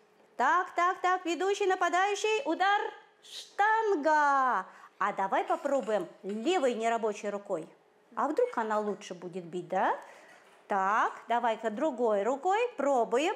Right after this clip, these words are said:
Не спеши, не торопись, не двигай. Беги, беги, пальчики двигаются, пальчики двигаются. Удар. Недолёт. И ещё разочек.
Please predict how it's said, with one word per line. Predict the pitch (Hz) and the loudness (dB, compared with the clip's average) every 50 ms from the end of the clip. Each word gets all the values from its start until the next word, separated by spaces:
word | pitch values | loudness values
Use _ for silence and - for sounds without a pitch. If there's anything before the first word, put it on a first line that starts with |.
| - - | -2 -2
Не | 320 370 466 | 0 0 0
спеши, | 453 - - - 302 - - - 202 202 214 226 262 381 453 - - - | 0 0 -2 -2 0 0 -2 -4 -4 -4 -2 -2 -2 -2 -4 -6 -6 -4
не | 269 349 466 | -2 -2 0
торопись, | 453 392 339 330 294 277 277 - 220 214 262 339 - | 2 2 2 2 2 0 -2 -4 -4 -4 -4 -2 -2
не | 311 269 262 | -2 -2 -2
двигай. | 202 208 208 190 175 226 302 - - | -2 -4 -4 -2 0 0 0 2 0
Беги, | 339 262 202 214 247 240 | 0 -2 0 -2 -2 -2
беги, | 349 359 339 294 294 | -2 0 0 -2 0
пальчики | - 294 277 277 285 - 349 - 381 | 0 0 0 0 -2 -4 -4 -4 -4
двигаются, | 381 311 330 359 349 294 359 359 349 - 381 370 | -2 0 0 0 0 0 0 -2 -2 -2 -4 -2
пальчики | - 214 190 196 - - 381 339 - 392 | 0 0 0 0 -2 -4 -6 -6 -4 -6
двигаются. | 381 359 381 392 311 370 381 392 381 - 381 370 370 - - - - _ | -4 -2 -2 -2 0 0 -2 -2 -2 -2 -2 -2 -4 -6 -16 -20 -6 _
Удар. | - 427 480 415 381 339 254 - - - - - - _ _ _ _ _ _ _ _ _ _ _ _ _ _ _ _ _ _ _ _ _ _ _ 240 240 | -2 0 2 2 2 2 2 0 -2 -8 -16 -20 -20 _ _ _ _ _ _ _ _ _ _ _ _ _ _ _ _ _ _ _ _ _ _ _ -12 -6
Недолёт. | 311 320 330 349 370 403 440 453 311 285 262 240 226 233 226 220 226 240 254 294 349 440 - - - - - - _ _ _ _ _ _ | -2 0 2 2 2 2 2 2 2 2 2 2 2 2 2 2 2 2 2 2 2 0 -2 -6 -14 -20 -20 -20 _ _ _ _ _ _
И | 165 190 220 220 262 311 339 359 381 403 403 415 403 349 311 339 | -10 -8 -6 -4 0 2 2 4 4 4 4 4 2 2 2 2
ещё | 359 359 - - 339 330 320 294 | 0 0 0 -2 0 2 2 2
разочек. | 285 254 240 226 269 302 330 349 339 - - 403 427 466 453 | 2 0 0 2 2 2 2 0 0 0 0 2 2 0 -2